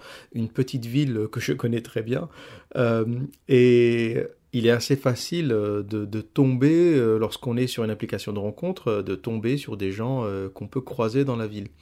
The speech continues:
Euh, et donc, il y a, il y a un côté un peu tordu déjà de ses collègues qui ont créé de faux profils, j'imagine, pour aller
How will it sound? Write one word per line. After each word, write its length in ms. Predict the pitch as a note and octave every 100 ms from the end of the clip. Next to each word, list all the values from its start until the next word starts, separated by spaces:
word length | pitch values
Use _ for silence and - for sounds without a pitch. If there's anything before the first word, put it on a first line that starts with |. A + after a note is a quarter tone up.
| - - - -
Euh, 380 | A2+ G#2+ G#2 G#2
et 80 | -
donc, 240 | F#3+ G3+
il 20 |
y 40 | B2+
a, 160 | A2 -
il 60 | A#2+
y 40 |
a 20 |
un 60 | A2
côté 200 | D3 G#3
un 60 |
peu 140 | D#3+ C#3
tordu 380 | C#3+ B2 C3 D3+
déjà 220 | G#2+ G#2
de 60 |
ses 160 | - A2
collègues 420 | - B2 D#3+ B2+ - - -
qui 140 | -
ont 80 | A2+
créé 480 | A2 - D3+ C#3+ C#3+
de 100 | A#2
faux 200 | - A#2+
profils, 600 | - A2+ - G#3 G#3 A#2
j'imagine, 540 | G#2 G2+ G#2 F3+ E3+
pour 300 | C#3 B2 A#2+
aller 400 | B2 B2+ C#3 C#3